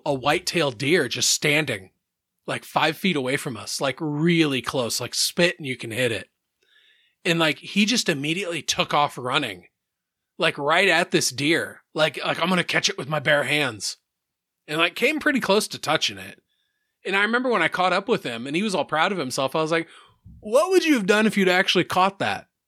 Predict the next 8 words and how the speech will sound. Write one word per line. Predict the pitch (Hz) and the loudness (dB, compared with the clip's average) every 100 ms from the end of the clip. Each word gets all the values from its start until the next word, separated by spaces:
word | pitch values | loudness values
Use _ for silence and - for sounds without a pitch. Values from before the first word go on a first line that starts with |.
| _ _ - | _ _ -4
I'm | 196 | 0
like, | 185 - _ _ _ _ 196 | 0 0 _ _ _ _ -2
"That | 202 269 | 0 0
thing | - 226 202 | 2 2 4
was | 165 151 | 2 2
a | 143 | 0
hundred | 170 196 208 | 2 2 2
and, | 180 147 | 2 -4